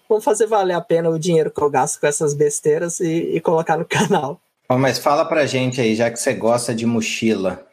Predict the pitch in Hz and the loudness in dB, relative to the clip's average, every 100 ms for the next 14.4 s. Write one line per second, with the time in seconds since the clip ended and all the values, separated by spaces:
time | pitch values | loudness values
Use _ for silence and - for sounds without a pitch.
0 | _ 104 101 123 127 117 117 - 120 104 | _ -4 -2 -2 0 0 0 0 -2 0
1 | 98 95 92 - 127 127 135 131 - 131 | -2 0 -2 0 0 0 0 -2 -2 -2
2 | 127 131 131 123 104 101 - - - 165 | 0 0 0 0 0 -2 -6 -12 0 0
3 | 190 170 160 180 190 180 165 147 143 143 | 2 0 0 2 2 4 2 0 -4 -8
4 | 160 _ _ - 190 185 190 180 - 165 | -16 _ _ -2 0 2 2 0 0 0
5 | 170 151 151 156 185 190 190 190 190 185 | 0 0 0 0 0 -2 0 0 2 0
6 | 196 202 - 208 190 - 190 208 202 190 | 2 0 0 -2 -2 -2 0 0 0 -2
7 | 165 156 156 - 156 147 143 147 147 170 | 0 0 0 -2 0 0 -2 -4 -8 -10
8 | _ - - _ - 170 190 208 175 170 | _ -20 -20 _ 0 2 2 2 0 0
9 | 180 165 170 147 160 175 165 170 - 165 | 0 2 2 0 0 0 2 0 2 0
10 | 156 160 147 147 - - 156 - 147 143 | 2 0 2 2 0 0 -4 0 0 2
11 | 139 131 - - 175 165 160 156 170 156 | 0 -2 -8 -4 0 2 0 0 -2 -2
12 | 156 165 151 156 156 156 156 - 151 143 | 0 0 0 0 0 0 -2 0 2 2
13 | - _ _ _ _ _ - - - 151 | -2 _ _ _ _ _ -2 0 2 2
14 | 147 180 160 143 | 0 0 -2 -2